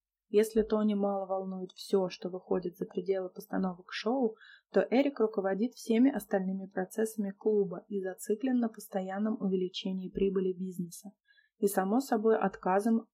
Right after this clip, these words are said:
от предоставления эксклюзивных услуг я заведомо сократила заработок как себе, так и алчному начальнику, который с первого дня недолюбливал меня.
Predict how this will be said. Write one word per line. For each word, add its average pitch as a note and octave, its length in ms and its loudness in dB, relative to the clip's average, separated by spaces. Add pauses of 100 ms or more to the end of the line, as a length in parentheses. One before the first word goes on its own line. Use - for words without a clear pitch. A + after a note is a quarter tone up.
от - 240 -6
предоставления G3 880 -2
эксклюзивных G3 800 -2
услуг A#3 420 0
я F#3+ 140 0
заведомо A3 520 2
сократила G#3+ 640 0
заработок F#3+ 640 -2
как F#3+ 200 -2
себе, F#3 460 -2 (420)
так C#4+ 240 4
и - 40 4
алчному G#3+ 480 2
начальнику, F#3 760 -2 (240)
который F#3 360 0
с - 100 -16
первого A3 420 4
дня A3 240 0
недолюбливал F#3 840 -4
меня. E3+ 300 -20